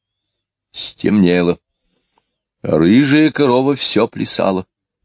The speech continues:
Вот уж и ночь настала, а ноги все свое выкаблучивают.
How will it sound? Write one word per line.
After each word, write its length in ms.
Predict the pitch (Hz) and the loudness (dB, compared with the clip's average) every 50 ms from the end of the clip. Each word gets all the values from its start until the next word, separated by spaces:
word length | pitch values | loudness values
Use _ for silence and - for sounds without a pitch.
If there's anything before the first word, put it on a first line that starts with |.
| _ _ _ _ _ _ _ _ _ | _ _ _ _ _ _ _ _ _
Вот 160 | - 82 82 | -6 -6 -4
уж 200 | - - - - | -4 -4 -4 -4
и 20 | 80 | -2
ночь 440 | 73 76 85 110 131 - - - | -2 0 0 0 -2 -4 -6 -8
настала, 600 | - - - - - - - - 107 107 104 98 - _ _ _ _ _ _ _ _ _ _ - | -6 -6 -6 -4 -6 -6 -4 -2 -2 -2 -2 -6 -10 _ _ _ _ _ _ _ _ _ _ -2
а 160 | - 120 143 | 0 0 0
ноги 460 | 165 185 220 240 240 208 180 190 190 | 0 0 0 0 0 0 0 0 0
все 260 | - - - - 208 196 | 0 0 0 0 0 0
свое 460 | - - - 143 156 156 175 190 170 | 0 -2 -2 0 0 2 2 0 0
выкаблучивают. 1120 | 113 98 87 - - 98 92 90 95 101 - - - 104 101 92 85 85 - - - _ | 0 0 -2 0 0 -2 0 2 0 0 0 0 -2 0 2 2 2 2 0 -2 -8 _